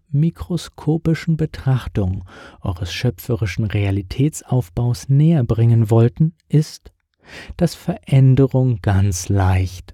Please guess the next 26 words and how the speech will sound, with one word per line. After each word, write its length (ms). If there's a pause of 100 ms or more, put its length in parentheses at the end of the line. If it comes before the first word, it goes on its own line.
und 160
natürlich 640
geschieht 680 (280)
und 120
dass 140
alles 580 (380)
in 340
jedem 420
Moment 720 (320)
vollständig 920
neu 400 (180)
zusammengesetzt 1300
wird. 600 (1700)
Untersucht 800
einmal 440
selbst 680
in 160
aller 400
Akribie 760 (140)
mit 220
dem 140
Mikroskop 800
eures 320
Bewusstseins 880
den 240
Moment, 560